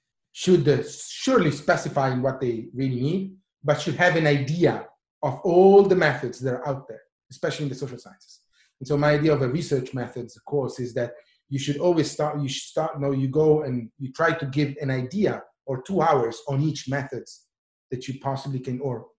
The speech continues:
or most of them that you can use, no? From focus group surveys to life history,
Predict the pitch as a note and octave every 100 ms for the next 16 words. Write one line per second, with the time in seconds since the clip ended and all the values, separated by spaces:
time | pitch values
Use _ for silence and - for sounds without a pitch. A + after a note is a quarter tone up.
0 | _ - C3+ C3 D3+ - C#3 B2 A2+ -
1 | B2 C#3 A#2 C3+ - _ - C#3+ C#3+ F3+
2 | - C3+ C#3+ C3 - D#3+ D3 C#3 - C3+
3 | D3+ D3 F#3 - G#3 A#3+